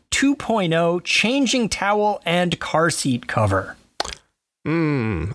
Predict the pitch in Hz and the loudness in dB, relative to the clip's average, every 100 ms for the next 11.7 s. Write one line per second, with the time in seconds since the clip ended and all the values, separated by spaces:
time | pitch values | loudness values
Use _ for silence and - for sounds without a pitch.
0 | - 165 175 165 175 185 147 113 - 123 | -2 0 0 0 0 0 0 0 -2 0
1 | 104 101 - - _ _ _ _ _ _ | 0 0 -6 -14 _ _ _ _ _ _
2 | _ 214 220 247 - 208 175 175 208 285 | _ 0 2 0 -2 -2 0 2 2 2
3 | 311 269 - 262 190 247 233 226 - 190 | 0 0 0 -2 0 0 0 0 0 -2
4 | 226 254 240 233 233 220 240 226 214 190 | 0 0 0 0 0 0 0 2 2 2
5 | 240 240 277 - 147 156 113 76 190 220 | 0 0 0 0 2 2 -2 -4 -2 0
6 | 196 185 139 - - - 214 202 220 240 | 0 0 -4 -8 -6 0 0 2 0 0
7 | 254 262 262 247 - 214 214 214 185 185 | 0 0 0 -4 -4 -2 0 0 -2 0
8 | 185 180 180 160 - - - - 160 151 | 0 2 2 -2 -8 -12 -8 -2 0 0
9 | 135 - 196 196 156 131 - - 330 - | -2 0 0 2 0 -2 -2 -2 -2 0
10 | 220 202 151 107 - 165 190 165 180 269 | 0 2 0 -4 -4 -2 0 0 0 0
11 | 302 247 214 208 208 220 | 0 0 0 0 0 -2